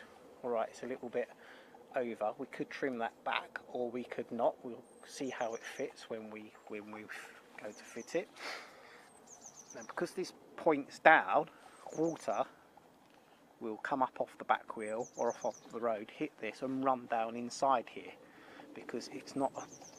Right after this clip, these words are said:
a, a good seal. So that's the reason for this little glued bit. This is self-adhesive.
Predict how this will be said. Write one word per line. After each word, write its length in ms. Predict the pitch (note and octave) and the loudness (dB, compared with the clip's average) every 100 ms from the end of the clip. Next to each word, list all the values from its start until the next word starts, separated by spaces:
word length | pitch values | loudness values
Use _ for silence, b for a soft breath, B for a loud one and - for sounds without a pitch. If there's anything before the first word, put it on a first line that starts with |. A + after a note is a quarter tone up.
| - - | -12 -8
a, 40 | |
a 20 | A#2+ | -4
good 260 | C#3+ B2 | -2 -2
seal. 400 | - D#3 B2+ F#2 A2+ B B B B B B B - - | -2 0 0 -2 -12 B B B B B B B -20 -6
So 260 | A2+ G#2+ D3+ B B B B - | -2 -2 -6 B B B B -6
that's 220 | C3+ - | -4 -4
the 80 | C3 | -4
reason 380 | B2+ B2+ - B2 | -2 -2 -6 -6
for 140 | - | -4
this 260 | C3 - - | -2 -4 -4
little 400 | C#3 C#3 C#3 C#3 B B B - | -2 0 0 -2 B B B 0
glued 300 | F#3 F#3 C#3 | 2 4 2
bit. 180 | - - B B B - - - | -2 -4 B B B -20 -20 -8
This 180 | C#3 B2 | -8 -6
is 80 | - | -2
self-adhesive. 840 | C#3+ B2+ - - A2+ G#2 G#2 | 2 2 0 -6 -8 -8 -8